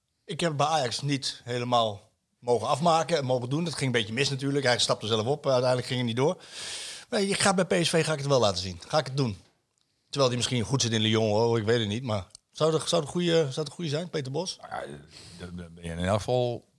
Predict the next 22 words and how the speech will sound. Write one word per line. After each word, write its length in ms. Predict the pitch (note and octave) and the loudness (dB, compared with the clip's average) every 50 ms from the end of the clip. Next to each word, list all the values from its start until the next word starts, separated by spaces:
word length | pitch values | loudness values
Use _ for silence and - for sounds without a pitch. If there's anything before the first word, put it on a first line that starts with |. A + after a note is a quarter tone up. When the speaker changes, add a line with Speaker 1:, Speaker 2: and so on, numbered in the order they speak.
| _ - - _ - - | _ -20 -20 _ -20 -16
Speaker 2:
van 160 | - G2 F2+ | -12 -10 -8
tevoren 400 | E2 D2+ - G#2+ B2 D#3+ F3 D#3+ | -6 -2 0 0 2 2 2 0
verzekerd 420 | C#3+ C#3+ C3 D3+ D3+ D3+ D3+ - - | 0 0 2 2 2 2 0 -2 -2
van 160 | D3 C#3 C#3+ | 0 0 2
attractief 460 | B2+ A#2+ - A#2+ - - A#2 G#2 - | 0 0 0 -4 -4 -4 -4 -4 -4
voetbal. 400 | - E2+ C#2 C2 - - - _ _ _ _ _ _ | -4 -6 -8 -10 -12 -16 -20 _ _ _ _ _ _
Speaker 1:
Spektakel. 600 | - - - A2+ - - G#2 G2 F#2 F2 F2+ E2 - - | -16 -14 -14 -4 0 2 2 2 0 -2 -6 -12 -10 -8
Speaker 2:
Daar 140 | - G#2+ G2+ | -6 -6 -2
kun 140 | - C3 B2 | 0 0 0
je, 160 | A2 A2 G#2+ | 0 0 0
ik 60 | G#2 | -2
bedoel, 260 | G2 G2 F#2 F#2 F#2+ | -2 -4 -4 -2 -2
dat 120 | F#2 F2 - | -4 -4 -4
heeft 160 | G#2 F2+ - | -6 -6 -6
hij 100 | A2 A2 | -4 -2
overal 340 | A#2 A#2+ A#2 A2+ A2+ A2 A2 | 0 0 2 2 2 2 4
waar 100 | A2 G#2+ | 2 2
die 80 | G#2 G2 | 2 0
trainer 260 | - A2+ G#2+ G#2 G#2 | 0 0 2 2 2
is 80 | G2 - | 2 0
geweest 240 | - G#2 G2 F2 - | 0 -2 -2 -2 -2
gebracht. 500 | - F2+ F2 F2+ A2 B2+ - - - - | -4 -2 2 2 2 2 0 -4 -12 -20